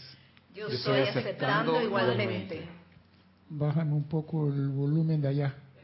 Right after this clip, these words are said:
Speaker 3: No, no, allá, allá. Un poquito. Sí, un poquito.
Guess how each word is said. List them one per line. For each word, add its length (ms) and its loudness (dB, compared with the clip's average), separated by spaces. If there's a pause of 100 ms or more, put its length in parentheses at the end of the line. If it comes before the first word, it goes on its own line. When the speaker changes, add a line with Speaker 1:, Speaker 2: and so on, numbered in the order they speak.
(260)
Speaker 3:
No, 200 4
no, 60 6
allá, 240 2
allá. 300 -2 (640)
Un 80 -2
poquito. 420 -6 (460)
Sí, 220 2
un 80 -4
poquito. 340 -8